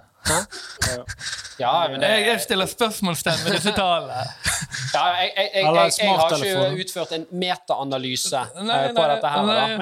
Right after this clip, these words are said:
Speaker 2: hva,
Speaker 3: nei, nei.
Speaker 2: hva produsenter eier de? For de eier jo garantert mange
Speaker 1: Nei,
Speaker 2: andre.
Speaker 1: pub G, det er masse spill i, hvis du bare søker
Speaker 2: Ah, ja, ok.
Speaker 1: Tencent og Games,
Speaker 2: Ja.
Speaker 1: det er masse, masse spill da.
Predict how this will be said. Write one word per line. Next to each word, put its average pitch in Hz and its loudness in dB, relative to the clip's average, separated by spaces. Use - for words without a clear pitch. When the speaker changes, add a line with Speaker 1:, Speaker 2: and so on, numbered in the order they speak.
Speaker 2:
hva, - 6
Speaker 3:
nei, 196 2
nei. 214 2
Speaker 2:
hva 185 2
produsenter 170 -2
eier 151 0
de? 123 -4
For 127 -12
de 131 0
eier 123 2
jo - -2
garantert 107 -2
mange 110 -2
Speaker 1:
Nei, 110 -4
Speaker 2:
andre. 107 -2
Speaker 1:
pub 113 -2
G, 147 -2
det 139 -4
er 143 -6
masse - -4
spill 135 -6
i, 131 -4
hvis 127 -12
du 127 -14
bare 139 -2
søker 135 -6
Speaker 2:
Ah, 120 0
ja, 120 2
ok. 117 0
Speaker 1:
Tencent 117 -6
og 127 -8
Games, 127 -4
Speaker 2:
Ja. 127 -6
Speaker 1:
det 143 -12
er 143 -10
masse, - -2
masse 143 -4
spill 123 -8
da. 120 -2